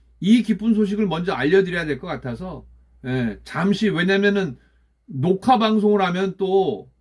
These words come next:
영상 제작하고 그래서 요거 다음에 제가 올려드릴게요. 음. 오늘은 미팅은 다 끝났으니까.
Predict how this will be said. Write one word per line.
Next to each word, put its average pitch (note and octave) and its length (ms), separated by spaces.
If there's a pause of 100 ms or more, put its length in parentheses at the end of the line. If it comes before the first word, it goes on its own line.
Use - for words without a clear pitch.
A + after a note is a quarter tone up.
영상 F#3+ 400
제작하고 E3+ 560
그래서 C#3+ 560 (320)
요거 G3 360
다음에 F#3 520
제가 F3+ 200
올려드릴게요. D3 800 (320)
음. B2+ 300 (840)
오늘은 F#3+ 380
미팅은 F#3 360
다 D#3+ 180
끝났으니까. D#3+ 760